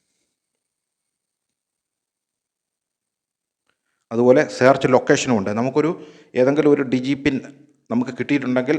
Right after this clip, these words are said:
നമുക്ക് ഇവിടെ സെർച്ച് ലൊക്കേഷൻ കൊടുത്തു കഴിഞ്ഞാൽ ആ ഡി-, Google മാപ്പിൽ അത് കറക്റ്റ് എവിടെയാണ് ലൊക്കേഷൻ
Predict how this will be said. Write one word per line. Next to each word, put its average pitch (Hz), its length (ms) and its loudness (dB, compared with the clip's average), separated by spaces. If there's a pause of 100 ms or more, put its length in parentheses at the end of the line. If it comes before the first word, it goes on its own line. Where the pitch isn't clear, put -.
നമുക്ക് 123 260 -4
ഇവിടെ 127 180 -4 (120)
സെർച്ച് 127 380 0
ലൊക്കേഷൻ 139 360 -2 (120)
കൊടുത്തു 117 280 -4
കഴിഞ്ഞാൽ 127 320 -2 (440)
ആ 107 140 -2
ഡി-, 127 100 0 (220)
Google 131 320 4
മാപ്പിൽ 127 260 -2
അത് 120 160 -10
കറക്റ്റ് 117 420 -6 (160)
എവിടെയാണ് 123 380 0 (120)
ലൊക്കേഷൻ 113 460 -6